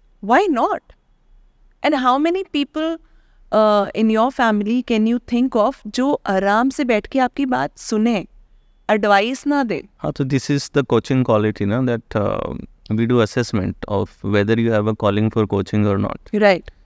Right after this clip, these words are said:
Speaker 2: So there are few elements, uh, अगर आप में कोच बनने का सीड है,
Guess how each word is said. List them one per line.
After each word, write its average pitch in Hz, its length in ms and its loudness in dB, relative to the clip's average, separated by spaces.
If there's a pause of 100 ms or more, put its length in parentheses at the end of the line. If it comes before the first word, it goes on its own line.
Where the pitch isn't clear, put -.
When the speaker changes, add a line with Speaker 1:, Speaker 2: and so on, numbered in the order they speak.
Speaker 2:
So 104 400 -2
there 113 240 2
are 123 40 0
few 123 300 0
elements, 110 680 0
uh, - 220 -4 (140)
अगर 101 300 0
आप 98 240 -2
में 107 260 0 (140)
कोच - 580 -4
बनने 104 360 0
का 117 100 0
सीड 120 400 -2
है, 98 160 -2